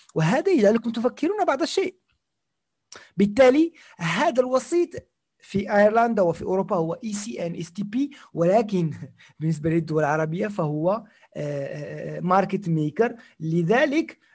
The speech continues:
يجب الحذر من الشركات. هذا ل-، يعني ليس، ليس شيء سيء، لأنه، آه، أنا دائمًا أقول أن ليس البروكر هو المشكل،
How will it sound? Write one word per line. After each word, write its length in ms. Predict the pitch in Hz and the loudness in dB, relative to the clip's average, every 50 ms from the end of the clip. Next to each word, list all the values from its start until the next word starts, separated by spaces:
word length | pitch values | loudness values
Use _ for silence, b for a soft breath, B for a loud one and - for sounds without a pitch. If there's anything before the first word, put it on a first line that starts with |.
| b - | b -2
يجب 320 | 220 233 233 202 240 247 | 0 2 2 2 2 2
الحذر 720 | 269 247 - 285 277 233 - 269 196 170 175 175 202 196 180 | 0 0 0 0 2 4 4 4 4 4 4 2 2 2 2
من 180 | 190 202 214 | 2 2 2
الشركات. 680 | 233 233 190 - - 233 208 226 214 - 285 277 285 - - b b b b b b _ - - - - | 2 2 0 0 -2 -2 -2 -2 0 2 2 2 2 -2 -12 b b b b b b _ -18 -14 -8 -2
هذا 300 | 185 208 254 220 262 302 | 2 4 4 4 4 2
ل-، 180 | 415 - 330 | 0 0 -4
يعني 200 | 320 330 247 190 | -2 0 2 2
ليس، 220 | 190 262 277 - - - - - | 2 2 4 4 2 2 2 2
ليس 360 | 208 226 254 247 233 - 240 220 202 196 190 | 0 0 2 2 0 0 0 0 0 -2 -4
شيء 320 | 175 - 165 151 - - _ _ _ _ _ - | -2 -4 -4 -4 -6 -8 _ _ _ _ _ -16
سيء، 560 | - - 175 175 196 226 277 392 480 - - _ _ - | -8 -4 -2 0 2 4 4 4 4 2 -2 _ _ -6
لأنه، 480 | 190 175 175 180 170 160 165 175 165 170 - _ _ _ _ _ _ - | -2 -2 0 0 0 0 0 0 -2 -4 -8 _ _ _ _ _ _ -8
آه، 400 | 208 - - - - - - 202 | -8 -6 -6 -8 -8 -6 -2 0
أنا 220 | 202 202 190 180 | 2 2 2 2
دائمًا 360 | 175 175 202 208 208 202 202 196 | 2 0 0 2 2 2 2 2
أقول 240 | - - 208 196 | 2 2 2 2
أن 180 | - 196 208 208 | 4 2 2 2
ليس 240 | 220 247 240 - 247 | 0 0 0 0 0
البروكر 380 | 220 165 185 202 202 208 180 | 0 2 2 0 2 2 2
هو 80 | 170 180 | 2 2
المشكل، 420 | 185 202 196 - - 269 330 330 | 2 2 0 -2 -4 -6 -8 -8